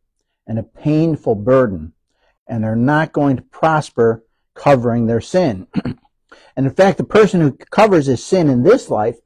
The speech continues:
<clears throat> it gets worse, because they're gonna have it uncovered in the next life.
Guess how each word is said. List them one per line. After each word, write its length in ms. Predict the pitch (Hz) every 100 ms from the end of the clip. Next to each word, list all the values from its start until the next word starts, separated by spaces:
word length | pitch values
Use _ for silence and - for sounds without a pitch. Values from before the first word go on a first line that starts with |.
| - 147 -
<clears throat> 380 | _ _ _ -
it 180 | 170 175
gets 220 | 202 -
worse, 560 | 165 - 95 - - _ _ _ _ 123 _ _ _ _ -
because 400 | - - 160 139
they're 100 | 180
gonna 220 | 185 165
have 240 | 160 151
it 240 | 151 - _ _ _ _
uncovered 880 | 220 302 277 - 120 113 135 180 - _ _ _
in 140 | 165 165
the 80 |
next 320 | 190 233 - -
life. 380 | 113 87 87